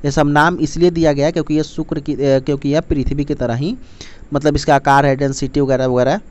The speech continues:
सब उसी की तरह है, ठीक है, इसीलिए इसको कहा गया। Next है हमारा, देखिएगा, इसमें कहता है इस, अ, इस ग्रह का भी कोई उपग्रह नहीं है, ठीक है, और इस ग्रह के वायुमंडल में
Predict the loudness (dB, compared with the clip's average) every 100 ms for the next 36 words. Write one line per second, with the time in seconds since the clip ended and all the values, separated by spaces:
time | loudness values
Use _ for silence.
0 | -6 0 0 0 -2 -2 -2 -2 -6 -8
1 | -4 0 0 0 -2 -2 -2 -6 -8 -10
2 | -10 -12 -14 -18 -18 -18 -12 0 0 2
3 | 2 4 4 2 0 0 0 -2 0 0
4 | 0 0 -2 -2 -12 -6 -2 0 0 -2
5 | -2 -2 2 4 4 4 0 0 -10 -20
6 | -20 -4 4 6 6 2 6 6 6 6
7 | 8 8 6 4 0 -2 -2 0 2 2
8 | 4 4 4 0 0 2 4 4 2 2
9 | 2 2 0 0 0 0